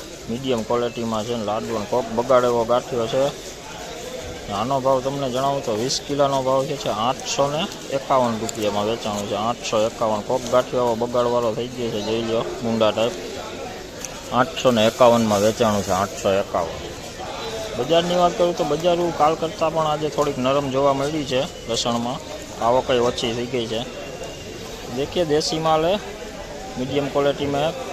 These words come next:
कुछ इसमें बिगाड़ भी है ऐसा. और इसका रेट आपको बताऊँ तो बीस किलो का रेट हुआ है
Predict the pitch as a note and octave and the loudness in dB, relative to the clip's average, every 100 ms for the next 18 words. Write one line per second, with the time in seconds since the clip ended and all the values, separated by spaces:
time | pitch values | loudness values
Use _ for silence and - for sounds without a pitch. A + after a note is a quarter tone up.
0 | E3+ E3+ A3+ A#3+ A3+ - D3 - C#3 D3 | -6 -6 -6 -6 -8 -6 -4 -4 -4 0
1 | C3+ C3+ C3+ C#3+ C#3 C#3 D3 D3 - F3+ | 0 4 8 8 8 6 6 6 2 0
2 | - - - - - - - - - - | -2 -8 -10 -10 -10 -10 -10 -12 -10 -10
3 | - - - A#2 B2 - D3+ D3 D3 D3 | -10 -12 -6 -2 -2 2 4 6 4 2
4 | D3+ D3 C#3+ D3+ D3+ C#3+ C3 C#3+ - - | 0 0 2 2 4 0 -2 -4 -4 -2
5 | D3+ D3+ D3 D3 D3 D3 D3 D3 D3 | 0 4 4 4 2 2 4 6 6